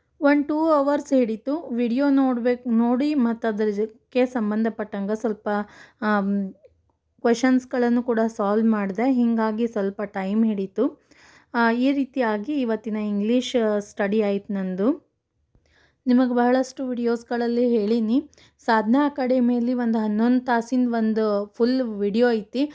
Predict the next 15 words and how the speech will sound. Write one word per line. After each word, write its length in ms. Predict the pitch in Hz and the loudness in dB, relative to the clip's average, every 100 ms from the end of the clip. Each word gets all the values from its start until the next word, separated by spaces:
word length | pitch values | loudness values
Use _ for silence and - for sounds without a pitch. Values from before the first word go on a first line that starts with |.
| - _ | -18 _
ಅದರಲ್ಲಿ 500 | - 220 226 269 285 | -4 0 2 2 2
ನೀವು 360 | 277 254 214 269 | 2 2 0 -4
ಗ್ರಾಮರ್‌ಗೆ 880 | 214 214 208 214 254 254 226 220 240 | -2 -2 0 0 0 0 -2 0 0
ಸಂಬಂಧಪಟ್ಟಂತಹ 920 | 247 214 220 220 214 220 202 214 226 | 0 0 0 -2 -8 -8 -6 -4 -2
ಎಲ್ಲ 400 | 233 185 190 226 262 262 | -2 0 -2 0 0 0
ವಿಡಿಯೋಸ್‌ಗಳನ್ನು 760 | 233 240 233 - 226 226 262 | 0 0 -2 -2 0 2 2
ಒಂದೇ 360 | 220 196 220 262 | 0 -2 2 2
ವಿಡಿಯೋದಲ್ಲಿ 760 | 240 240 233 220 208 220 339 - - - _ | 2 -2 -2 -2 -2 0 -2 -8 -20 -20 _
ಕೊಂಬೋ 540 | 269 262 254 285 269 | 2 2 4 4 2
ಥರ 280 | 254 254 254 269 | 0 -2 0 0
ಅವರು 400 | 226 214 202 196 | 0 0 -2 -2
ಸೆಟ್ 400 | 226 226 _ 254 | -2 -4 _ -6
ಮಾಡಿ, 280 | 240 220 | -2 -2
ಪ್ಲೇಲಿಸ್ಟ್ 640 | 208 220 214 226 247 - 277 254 | -4 -2 0 0 -2 -4 -2 0
ಇಲ್ಲ, 240 | 226 220 | 0 0